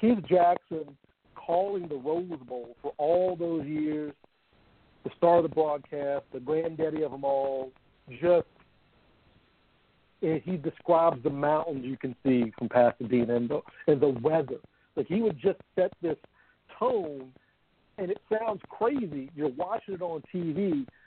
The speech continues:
but he's making the picture even more clear with his words. The one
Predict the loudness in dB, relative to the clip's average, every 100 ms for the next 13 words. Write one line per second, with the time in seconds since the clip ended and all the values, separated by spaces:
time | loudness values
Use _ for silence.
0 | _ 0 0 0 0 2 2 0 -4 -2
1 | -2 -2 -8 -6 -6 -6 -6 -6 -6 -8
2 | -2 0 0 -2 -8 -20 _ _ 0 2
3 | 4 2 4 2 0 -10 _ _ _ _
4 | _ _ _ _ _ _ _ _ 0 0
5 | 2 4 4 2